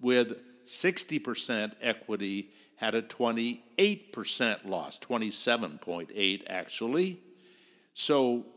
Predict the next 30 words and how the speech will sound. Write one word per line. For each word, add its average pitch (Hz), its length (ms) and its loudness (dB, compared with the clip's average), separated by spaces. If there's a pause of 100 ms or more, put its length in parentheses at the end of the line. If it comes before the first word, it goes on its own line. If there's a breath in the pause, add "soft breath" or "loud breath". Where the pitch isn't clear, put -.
you 123 260 2
took - 500 -2
much 151 640 -2
less 113 460 0
risk, 90 540 -4
in 107 120 -2
fact, 123 460 -2 (300 loud breath)
pretty 170 240 -2
close 139 380 0
to 104 120 -4
fifty 180 400 -2
percent 110 540 -4
less 101 340 -4
risk, 98 400 -2 (320 loud breath)
and 107 160 -2
achieved 123 540 0
the 107 100 -6
same 127 500 0 (100)
rate 113 440 0
of 98 160 -8
return 131 760 -2 (580 loud breath)
by 110 220 2
diversifying 107 1120 -2
beyond 110 640 -2
the 101 200 -6
S 110 220 -2
and 104 180 -12
P 101 220 -6
five 82 360 -10
hundred. 110 500 -4